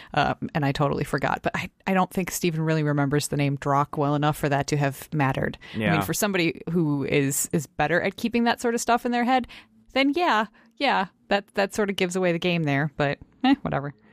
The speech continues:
Speaker 2: It does, but, uh, you know, as people who have seen this series before and have seen Crusade, where the Drock are the big bads,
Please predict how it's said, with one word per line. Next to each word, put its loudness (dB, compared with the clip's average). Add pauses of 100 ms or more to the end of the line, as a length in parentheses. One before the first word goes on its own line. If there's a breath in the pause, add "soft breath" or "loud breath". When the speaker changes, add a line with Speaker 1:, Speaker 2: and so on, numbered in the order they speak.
Speaker 2:
It -4
does, 4
but, 0
uh, 4 (260)
you -2
know, 0 (260)
as 0
people -2
who 0
have 2
seen 0
this 0 (180)
series 0
before 0
and -8
have -6
seen 2
Crusade, -2 (100)
where 2
the 0
Drock -2
are 0
the -8
big -4
bads, -4